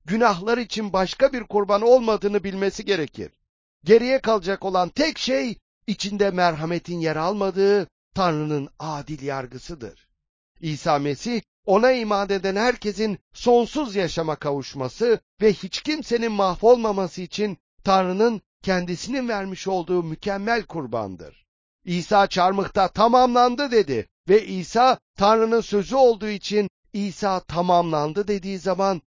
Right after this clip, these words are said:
Tanrı'nın kendisi "Tamamlandı." demekteydi. Ve Tanrı üç gün sonra günah için kurban olan İsa ile tamamen hoşnut olduğunu dünyaya kanıtlayarak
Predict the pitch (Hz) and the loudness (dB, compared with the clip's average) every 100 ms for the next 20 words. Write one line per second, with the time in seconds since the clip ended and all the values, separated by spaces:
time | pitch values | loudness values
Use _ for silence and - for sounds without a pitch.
0 | _ - 196 190 190 185 180 160 170 165 | _ 4 4 4 -2 -4 -2 -2 -2 -8
1 | - 233 156 _ - 156 147 135 127 123 | -2 -2 -2 _ -6 0 2 2 2 0
2 | 117 117 113 107 98 - 104 92 82 76 | -2 -4 -6 -6 -8 -10 -10 -10 -14 -20
3 | _ _ _ - 190 226 208 214 226 202 | _ _ _ -2 0 2 2 4 4 4
4 | _ _ 294 269 - 208 175 185 175 180 | _ _ -2 -2 -4 -6 -4 -2 0 0
5 | 180 - _ 131 180 247 233 - 196 185 | -2 -4 _ -4 2 4 2 -2 -6 -4
6 | 185 185 208 202 175 175 160 156 - 185 | -2 0 0 -2 0 0 -2 -6 -6 -4
7 | 175 170 165 - _ - 185 233 254 247 | -4 0 0 -2 _ -6 -2 0 0 0
8 | 196 190 - 208 180 165 147 160 160 139 | 0 -2 -4 -8 -4 -4 -4 -6 -6 -6
9 | 160 156 147 139 139 143 - 151 190 208 | -2 0 0 -2 -6 -6 -2 0 2 0
10 | 202 | -2